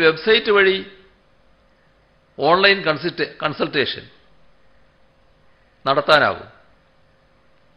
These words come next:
ആരോഗ്യ പ്രവർത്തകരുമായി ബന്ധപ്പെട്ട് ചികിത്സ ആവശ്യമാണെങ്കിൽ ആശുപത്രിയിലേക്ക് മാറുകയും വേണം. വീട്ടിൽ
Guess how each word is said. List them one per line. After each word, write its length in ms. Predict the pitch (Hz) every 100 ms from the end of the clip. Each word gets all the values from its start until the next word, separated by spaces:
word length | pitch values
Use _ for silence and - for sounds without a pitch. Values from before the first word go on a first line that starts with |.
| _ _ _ _ _ _ _ - 143
ആരോഗ്യ 300 | 185 196 208
പ്രവർത്തകരുമായി 600 | 208 190 196 190 185 185 180
ബന്ധപ്പെട്ട് 480 | 170 175 170 165 165 175 175 _ _ _ _ _ _ _ _ _ _ _ _ _ _ _ _ _ _ _
ചികിത്സ 380 | 151 156 208 175 220 - - 165 156
ആവശ്യമാണെങ്കിൽ 680 | 202 - 196 185 175 175 175
ആശുപത്രിയിലേക്ക് 580 | 151 160 165 165 147 147 139
മാറുകയും 400 | 131 135 127 113
വേണം. 200 | 87 85 _ _ _ _ _ _ _ _ _ _ _ _ _ _ _ _ _ _ _ _ _ _ _ _ _ -
വീട്ടിൽ 260 | 165 208